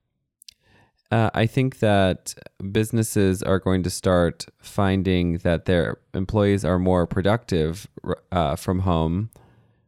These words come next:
without the distractions of, like, social <laughs> interaction,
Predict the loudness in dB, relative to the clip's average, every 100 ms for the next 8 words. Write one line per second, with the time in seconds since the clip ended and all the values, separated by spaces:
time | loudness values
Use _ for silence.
0 | -6 -4 0 2 2 0 -2 -2 -2 -2
1 | 0 -2 -2 0 0 0 0 0 0 0
2 | -2 0 0 2 0 0 -2 0 2 2
3 | 2 0 0 0 0